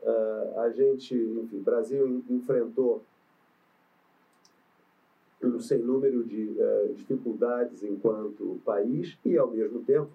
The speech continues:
houve uma proliferação enorme do modelo bienal. Então, era importante a gente criar isso, então a gente, eh, eh, era importante a gente se reconectar, a gente se reinserir nesse cenário,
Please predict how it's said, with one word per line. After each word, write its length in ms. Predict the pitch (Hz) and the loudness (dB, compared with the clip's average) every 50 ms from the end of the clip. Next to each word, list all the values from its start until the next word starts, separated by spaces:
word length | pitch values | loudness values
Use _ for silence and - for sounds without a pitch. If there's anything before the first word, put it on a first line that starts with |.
| - | 0
houve 280 | 123 135 143 143 139 139 | 2 2 2 2 2 2
uma 100 | 139 127 | 0 2
proliferação 920 | - - 143 139 139 139 - 135 127 123 110 110 - - 131 131 143 143 | 4 4 4 4 2 2 2 2 2 2 0 -2 0 0 2 2 4 2
enorme 540 | 135 123 117 127 139 139 131 127 120 117 110 | 2 2 2 2 2 2 0 0 -2 -6 -6
do 140 | 110 123 | -4 -2
modelo 720 | 120 117 117 117 120 120 117 110 117 123 127 131 127 120 113 | -2 -2 -2 0 0 -2 -2 0 0 2 2 2 2 0 -4
bienal. 520 | 110 110 113 107 98 95 92 85 76 - - _ _ _ _ _ _ _ _ _ _ _ - | -4 -2 -2 -2 0 0 -2 -4 -4 -6 -10 _ _ _ _ _ _ _ _ _ _ _ -2
Então, 360 | 147 147 143 160 175 180 180 | 0 2 4 4 4 4 4
era 140 | 180 190 202 | 4 4 2
importante 680 | 202 196 - 185 165 151 - - 196 202 202 196 - 156 | 2 2 0 0 0 0 0 0 2 2 2 2 2 0
a 80 | - | 2
gente 260 | 127 131 135 135 - | 2 0 -2 -2 -4
criar 400 | - - 147 131 123 117 113 113 | -4 -2 2 2 2 2 2 2
isso, 320 | 113 123 165 170 - - 156 | 2 0 -2 -2 -4 -4 -6
então 200 | 139 135 151 151 160 | -2 0 2 2 2
a 60 | 151 | 2
gente, 280 | 147 156 156 151 - - - _ _ | 0 -2 -4 -4 -8 -12 -20 _ _
eh, 60 | - 139 | 2 2
eh, 440 | 131 123 123 123 123 110 107 123 | 2 4 2 2 2 2 4 2
era 100 | 139 147 | 2 2
importante 560 | 170 165 156 156 143 143 - - 185 180 - 170 | 2 0 0 0 0 0 0 -2 -2 0 0 0
a 60 | 156 | 0
gente 240 | 147 156 151 151 - | 0 0 -4 -4 -6
se 180 | - - 131 123 | -4 -4 -4 -4
reconectar, 1160 | - - 147 180 - 403 - - _ - 143 139 131 117 113 - - - 113 120 127 131 - _ _ _ _ _ _ - | 0 0 2 4 4 2 0 -6 _ -2 0 2 2 0 0 -2 -2 -2 0 0 -2 -6 -8 _ _ _ _ _ _ -2
a 80 | - 110 | -2 0
gente 220 | 110 131 139 143 | 0 0 -4 -6
se 220 | - - - 131 127 | -8 -12 -6 -6 -2
reinserir 800 | 127 143 160 180 180 170 156 - - 147 127 120 117 120 117 113 | 0 2 2 4 2 0 -2 -2 0 0 0 2 2 0 0 2
nesse 240 | 113 110 110 - - | 2 2 2 0 0
cenário, 520 | - 135 123 117 120 123 135 143 151 156 | 2 2 2 4 2 2 2 0 0 -2